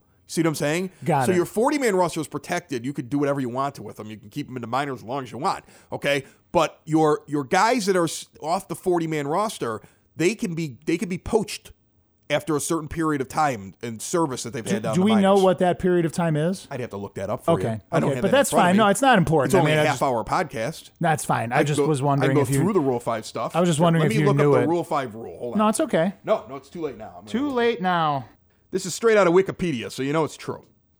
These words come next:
Speaker 1: Okay?
Speaker 2: Okay.
Speaker 1: Rule five
Speaker 2: <laughs>
Speaker 1: draft is
Speaker 2: Yes,
Speaker 1: a, is
Speaker 2: right.
Speaker 1: a Major League Baseball player draft that occurs each year in September at the annual winter meetings of general managers. The Rule five draft aims to prevent teams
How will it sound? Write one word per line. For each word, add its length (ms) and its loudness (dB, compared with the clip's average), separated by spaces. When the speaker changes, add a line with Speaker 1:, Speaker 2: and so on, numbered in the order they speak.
Speaker 1:
Okay? 340 -6
Speaker 2:
Okay. 320 0
Speaker 1:
Rule 200 4
five 340 2
Speaker 2:
<laughs> 0 -
Speaker 1:
draft 540 4
is 120 2
Speaker 2:
Yes, 460 6
Speaker 1:
a, 60 2
is 60 6
Speaker 2:
right. 140 8
Speaker 1:
a 20 0
Major 460 4
League 260 0
Baseball 500 2
player 320 0
draft 360 0
that 80 -4
occurs 320 -2
each 160 -4
year 160 0
in 60 -4
September 580 2
at 80 -6
the 180 2
annual 300 4
winter 340 0
meetings 600 -2
of 140 -4
general 320 2
managers. 480 -2
The 60 -8
Rule 180 0
five 240 -2
draft 360 -2
aims 220 -2
to 80 -6
prevent 400 -2
teams 400 -4